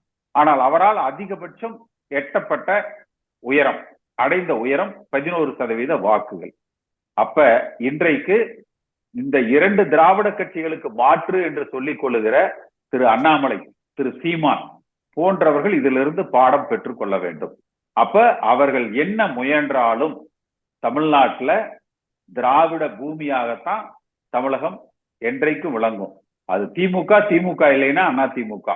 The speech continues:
அண்ணா தி மு க இல்லைன்னா தி மு க. அந்த மாற்று சக்தியாக, ஏன்னா அது வந்து ஒரு மிகப்பெரிய சித்தாந்த அடிப்படையில்,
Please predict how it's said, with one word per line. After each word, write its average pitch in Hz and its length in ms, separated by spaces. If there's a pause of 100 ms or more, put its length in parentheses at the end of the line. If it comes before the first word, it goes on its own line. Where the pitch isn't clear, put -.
அண்ணா 170 280
தி 156 180
மு 139 160
க 131 120
இல்லைன்னா 127 440
தி 131 140
மு 113 160
க. - 240 (260)
அந்த 123 280
மாற்று 175 540
சக்தியாக, 156 640
ஏன்னா 214 320 (300)
அது 143 220
வந்து 220 220
ஒரு 208 160
மிகப்பெரிய 240 640
சித்தாந்த 226 560
அடிப்படையில், 143 760